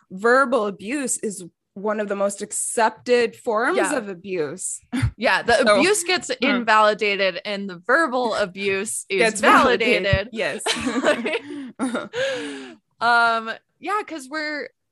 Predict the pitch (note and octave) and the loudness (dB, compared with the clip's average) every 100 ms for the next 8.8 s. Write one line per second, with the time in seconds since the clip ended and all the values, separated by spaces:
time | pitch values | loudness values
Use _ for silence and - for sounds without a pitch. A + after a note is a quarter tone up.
0 | _ A3+ F4 G#4 C5+ C#4 E4+ D4+ C4 - | _ -6 0 2 2 0 -2 -2 -4 0
1 | C#4+ D4+ - C#4 A3+ A#3+ A3+ A3 A3 A#3 | 2 2 0 -10 -8 -6 -2 -2 -2 -2
2 | G3 - G#3 A3 A3 G3 F#3 E3 D3+ D3+ | -4 -2 0 0 0 -4 -4 -2 -2 -2
3 | - A3 G3+ G3 G3+ A3 C#4 C#4 C#4+ C#4 | -2 2 2 2 0 -2 -2 -2 -4 -4
4 | B3 - A#3+ G#3+ A3 G#3 - G3+ G3+ C4 | -6 -10 -10 -6 -2 -2 -4 -10 -6 -4
5 | A#3 A3 G#3 G#3+ G#3 - G3 G#3 - F#3 | -2 -2 -4 -4 -6 -2 -2 -2 -4 -6
6 | F3+ G3+ A3+ G3+ F#3+ F3+ E3 G3+ F3 F3+ | -4 -4 -2 -4 -2 -2 -2 -4 -6 -8
7 | E3 D3 D3 E3+ F3 D#3+ D#3 E3 D3 D#3 | -12 -10 -10 -8 -8 -6 -6 -8 -12 -12
8 | E3 E3+ C#3 - D#3 G3+ B3+ F3 | -12 -8 -8 -8 -8 0 0 0